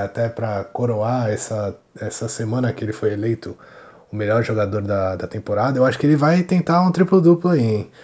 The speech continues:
Eu espero que não, porque se ele tentar triplo-duplo, quer dizer que o Oklahoma não vai jogar tão bem, como eu já disse. Então,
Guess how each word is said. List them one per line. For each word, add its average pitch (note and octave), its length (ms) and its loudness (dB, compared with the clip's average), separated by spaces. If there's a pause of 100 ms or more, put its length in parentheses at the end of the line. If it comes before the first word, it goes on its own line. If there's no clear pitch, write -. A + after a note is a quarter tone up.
(180)
Eu B2+ 80 2
espero E3 320 4
que G#3+ 100 6
não, C3+ 220 8
porque A2+ 400 0
se - 160 -2
ele D3 100 6
tentar C#3+ 320 2
triplo-duplo, C3+ 560 2
quer C#3 160 0
dizer B2 220 2
que B2+ 120 -2
o B2+ 40 0
Oklahoma B2 480 0
não C3 120 2
vai C3+ 120 2
jogar B2+ 180 0
tão A#2+ 160 -2
bem, C#3+ 380 0 (580)
como A2+ 200 0
eu A2 40 4
já G#2+ 140 0
disse. C#3+ 400 0
Então, C3+ 580 -2